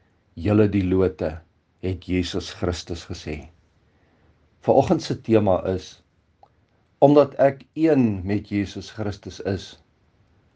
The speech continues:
laat hy my soos 'n verloste gelowige leef. Vanoggend kom ons by die laaste ek is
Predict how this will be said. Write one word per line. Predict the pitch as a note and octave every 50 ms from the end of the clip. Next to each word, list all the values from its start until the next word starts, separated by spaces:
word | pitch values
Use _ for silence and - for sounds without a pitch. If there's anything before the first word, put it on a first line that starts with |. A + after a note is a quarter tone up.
| _ _ _ -
laat | G2+ G#2 A2 B2 C3 C3 C3 -
hy | G#2 G#2 A2 B2 B2
my | A#2 G2+ F#2+ G2 G2 G#2 G2+ G2+ G2 F#2 E2
soos | - - - - F#2+ F2 -
'n | F#2 -
verloste | - E2+ D#2 D#2+ D#2+ G2 A#2 A#2 - - - A#2
gelowige | G#2+ - - F2 E2 F2 F#2 E2+ F2+ F#2+ - - G2+ F2
leef. | D#2 D2+ D2+ D#2+ D#2 D#2 - _ _ _ _ _ _ _ _ _ _ _ _ _ _ _ _ _ _ _ _ _ _ _ _ _ _ _ _ _ _ _ -
Vanoggend | C3 - C3 - F3+ D#3 C#3 -
kom | - C#3 C3+ C3+ A#2+
ons | A#2
by | - - A2
die | G2+ G2 G#2 G2
laaste | F2+ E2+ F#2 B2 C#3 C#3 - - - C#3+ A#2 A2+ - _ -
ek | G#2+ G#2 A2 - _ _
is | B2+ C3 B2+ - -